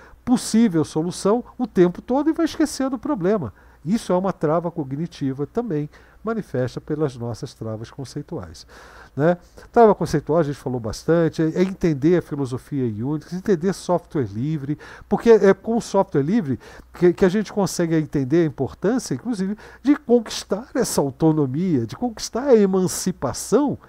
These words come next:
profissional, ou como usuário,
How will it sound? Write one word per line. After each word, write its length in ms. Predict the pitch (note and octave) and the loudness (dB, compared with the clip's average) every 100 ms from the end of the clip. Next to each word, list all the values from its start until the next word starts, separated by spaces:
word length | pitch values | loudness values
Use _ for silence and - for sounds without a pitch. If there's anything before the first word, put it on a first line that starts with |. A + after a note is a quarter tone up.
| - - - - _ | -20 -20 -20 -20 _
profissional, 1000 | C4 C#4 - D#4 F#3 D#3+ A3+ A3 D#3 A#2+ - - | 0 0 0 2 2 2 0 2 0 -2 -4 -2
ou 120 | B3 | 0
como 260 | C4 A3+ | 0 0
usuário, 840 | A3+ G3+ E3 C#3+ F#3 G3 F3 C3 | 0 -2 -2 -2 0 0 0 -2